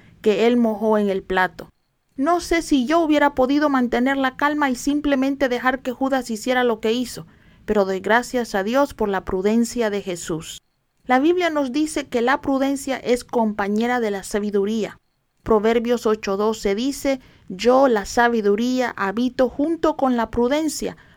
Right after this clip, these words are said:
poseo conocimiento y discreción".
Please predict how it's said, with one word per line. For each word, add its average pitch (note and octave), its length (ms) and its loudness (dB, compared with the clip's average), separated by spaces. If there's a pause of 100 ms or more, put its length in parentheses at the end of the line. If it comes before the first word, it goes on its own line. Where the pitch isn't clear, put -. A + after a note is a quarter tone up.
(120)
poseo B3 540 2
conocimiento A3 1000 0
y A3 120 -2
discreción". F3+ 960 -4